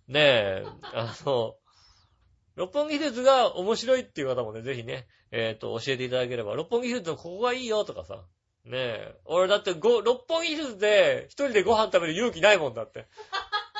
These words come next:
<laughs> いう、その勇気ねえな、俺ちょっと。なんだろ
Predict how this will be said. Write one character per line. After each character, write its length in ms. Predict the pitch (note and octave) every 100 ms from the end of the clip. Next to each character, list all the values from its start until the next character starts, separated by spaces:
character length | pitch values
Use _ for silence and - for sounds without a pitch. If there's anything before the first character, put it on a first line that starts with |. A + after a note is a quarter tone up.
| A4+ - G4+
<laughs> 840 | - - _ _ _ _ _ _ _
い 80 | A3
う、 200 | C4 A#3+
そ 120 | C4
の 180 | E4+ B4
勇 240 | B4+ B4
気 120 | - A3
ね 160 | A#3
え 40 | G3+
な、 180 | D#3
俺 160 | C#3+ C#3+
ち 80 | C#3+
ょ 60 |
っ 60 | C#3
と。 420 | C3 G#2+ G2+ - _ - - - G3+
な 140 | A#3
ん 80 | G#3+
だ 100 | D#3
ろ 320 | A#2 G2+ -